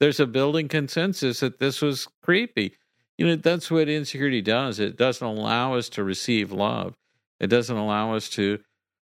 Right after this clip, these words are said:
uh, just enjoy good, healthy relationships. We end up sabotaging those things. We end up causing problems. So if you're dealing with somebody who has that kind of toxicity, it's about recognizing they're going to,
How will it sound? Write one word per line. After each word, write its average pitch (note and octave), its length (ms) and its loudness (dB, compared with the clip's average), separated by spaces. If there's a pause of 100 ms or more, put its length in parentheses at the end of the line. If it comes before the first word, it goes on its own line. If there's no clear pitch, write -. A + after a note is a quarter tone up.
uh, G#2+ 140 2
just A#2 240 -2
enjoy A2 920 0 (220)
good, A2 240 2
healthy G#2+ 560 -2
relationships. G2 840 -2 (760)
We G#2 160 4
end C3+ 120 2
up C#3+ 160 0
sabotaging A2+ 800 -2
those G2 200 -2
things. F#2+ 340 -2
We F#2+ 120 -2
end G2 140 -2
up G2 180 0 (100)
causing F#2+ 360 0
problems. A2+ 380 -2
So C#3 160 2
if - 160 -6 (460)
you're F3+ 80 4
dealing B3 280 2
with D#3 100 -2
somebody D3 260 0
who C3+ 40 0
has A#2 120 -4
that - 260 -2
kind A#2 220 -2
of F#2+ 100 -6
toxicity, G2+ 840 -2 (1200)
it's B2 160 -4
about D#3 200 2
recognizing D3+ 560 0
they're D#3 140 2
going D#3+ 280 -2
to, A#2+ 200 -4